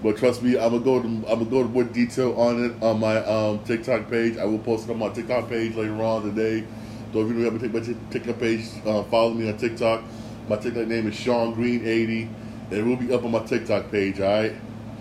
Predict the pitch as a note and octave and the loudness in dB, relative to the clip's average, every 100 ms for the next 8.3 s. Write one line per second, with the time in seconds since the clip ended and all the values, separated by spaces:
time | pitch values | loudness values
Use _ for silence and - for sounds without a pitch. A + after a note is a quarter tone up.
0 | - - - - - A#2 C3 - C3+ B2 | -12 -12 -12 -12 0 2 4 2 2 4
1 | B2 A#2 A2 A2 A2 G#2+ G#2+ A#2 B2 C3 | 4 2 -4 0 2 2 0 0 2 -2
2 | A2 B2 A#2 A#2 A2+ A2 B2 A#2+ A#2 A#2+ | 0 0 0 0 0 0 -2 -2 -2 -2
3 | A2+ A#2+ A2+ A2+ A#2 G2+ A2+ A2+ A2 A2+ | -2 -2 -2 0 0 0 2 2 0 -2
4 | A2+ A2+ A2+ A2+ A2 - - - - - | 0 0 -2 -2 -4 -10 -14 -14 -14 -14
5 | - G#2+ G#2+ G#2 G#2 G#2 G#2 G#2 B2 A2+ | -6 -2 0 0 -4 -4 -2 0 0 2
6 | A#2 A2+ A2 A#2 A#2 A#2 A#2+ A2+ G#2 A#2 | 0 -2 -2 -2 -4 -4 -2 -2 -2 -2
7 | A#2 G#2 G2+ A2 A2 G2+ A2 G#2 A2 G#2 | 0 -2 -2 -2 -2 -4 -2 -4 -2 -4
8 | G2 F#2 | -4 -6